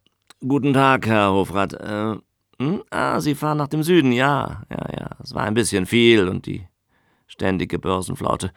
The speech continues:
Obwohl ich sie für richtig halte. Ungesunde Hochkonjunktur gewesen. Industrie ist miserabel. Die ganze Welt fabriziert selber und hat sich vom alten Europa unabhängig gemacht.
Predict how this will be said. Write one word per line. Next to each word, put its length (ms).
Obwohl 380
ich 340
sie 300
für 300
richtig 340
halte. 300
Ungesunde 800
Hochkonjunktur 1000
gewesen. 640
Industrie 500
ist 140
miserabel. 920
Die 60
ganze 460
Welt 260
fabriziert 720
selber 560
und 360
hat 200
sich 200
vom 160
alten 300
Europa 480
unabhängig 680
gemacht. 340